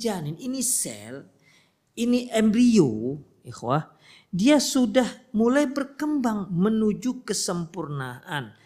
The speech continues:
menuju lahap, menuju tahap kesempurnaan. Demikian. Ya, seperti yang kita katakan,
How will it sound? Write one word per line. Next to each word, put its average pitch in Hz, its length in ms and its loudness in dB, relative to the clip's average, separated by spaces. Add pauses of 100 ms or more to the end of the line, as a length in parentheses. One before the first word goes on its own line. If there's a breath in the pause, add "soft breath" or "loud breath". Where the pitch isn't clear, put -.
(220 soft breath)
menuju 208 800 2
lahap, 185 720 0
menuju 180 560 0
tahap 190 400 -6
kesempurnaan. 165 880 -6 (800)
Demikian. 185 480 -12 (580)
Ya, - 60 -20
seperti 180 320 -2
yang 185 80 -4
kita 190 160 -4
katakan, 180 480 -8